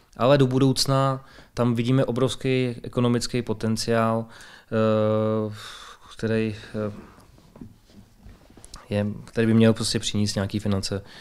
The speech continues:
do klubu. Dneska, když už se bavíme s novýma partnerama, a tak t-, a tenhle ten týden byl jako velmi, velmi významný, významný z-, s příchodu-, s příchodem našeho nového generálního partnera, kte-, pro kterýho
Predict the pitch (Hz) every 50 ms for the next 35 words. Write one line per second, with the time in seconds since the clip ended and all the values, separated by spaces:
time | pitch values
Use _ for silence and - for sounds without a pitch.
0 | - - - 110 - - 127 117 117 120 123 123 120 113 - - - 104 104 98
1 | - 110 104 - 113 104 110 104 107 113 113 117 110 104 104 - - - - -
2 | - - - 107 98 98 110 110 113 117 117 107 113 101 95 - - 110 110 113
3 | 113 113 113 110 107 104 101 98 - - 95 - - - - - 107 - 104 104
4 | 104 104 110 107 104 107 101 104 104 104 104 104 101 95 98 - 101 95 101 101
5 | 101 104 104 101 95 98 101 104 104 101 98 95 95 104 104 101 104 101 101 104
6 | - - - - - - - - - 101 95 107 107 107 107 107 107 104 104 101
7 | 98 98 98 - - - - - - 104 95 - - 104 98 104 104 104 101 -
8 | - - - 104 101 - - 104 104 101 101 98 - - 104 101 101 101 104 104
9 | 104 101 104 104 101 104 104 101 - 98 92 - - 104 101 98 - - 104 -
10 | - - 101 98 - 104 104 104 104 107 110 107